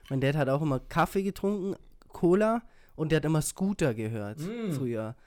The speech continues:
Speaker 1: Ganz laut Scooter und irgendwie, ähm, hab ich, glaub ich, so mit f-, fünf, sechs Jahren schon einfach so viel Scooter gehört wegen meinem Dad, <laughs> obwohl ich eigentlich gar nichts mit Scooter zu tun hatte.
Speaker 2: <laughs>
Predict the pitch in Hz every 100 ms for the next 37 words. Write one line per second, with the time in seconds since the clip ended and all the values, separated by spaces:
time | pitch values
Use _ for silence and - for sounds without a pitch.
0 | - _ - 143 175 - 151 151 - 180
1 | 185 147 123 123 143 165 165 160 147 -
2 | _ - - 147 143 139 139 135 - _
3 | _ 143 143 143 151 147 - 151 147 139
4 | - - - - - - 175 185 - 156
5 | - 160 156 170 - 151 - - _ _
6 | _ - _ _ - 147 151 - _ -
7 | - 180 - 185 170 - 214 165 135 139
8 | 139 139 143 139 127 131 156 143 170 -
9 | - - - - - 196 202 - 180 175
10 | 214 214 214 196 202 - 170 196 214 -
11 | 196 - - 220 202 170 - 196 240 -
12 | - - 180 392